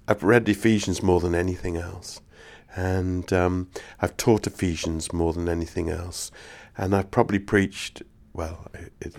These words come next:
let's not go into numbers, but Ephesians is a real treasure to me.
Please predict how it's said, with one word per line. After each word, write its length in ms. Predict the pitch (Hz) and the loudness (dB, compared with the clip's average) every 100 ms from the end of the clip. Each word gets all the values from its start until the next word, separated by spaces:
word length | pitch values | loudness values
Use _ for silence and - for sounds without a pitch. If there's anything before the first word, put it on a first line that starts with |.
| - | -18
let's 320 | - - - | -18 -14 -12
not 120 | - 101 | -12 -12
go 60 | |
into 200 | - - | -14 -14
numbers, 380 | 73 78 87 - | -16 -16 -16 -16
but 220 | - 87 - - - - - - - - | -14 -14 -16 -20 -20 -20 -20 -20 -20 -6
Ephesians 760 | - - 123 120 104 104 98 92 | -2 2 6 6 6 4 4 2
is 160 | 92 95 | 2 4
a 60 | |
real 240 | 87 95 90 | 4 4 2
treasure 440 | - 85 82 78 | 0 -2 -2 -6
to 180 | - 80 | -8 -8
me. 320 | 78 82 | -8 -8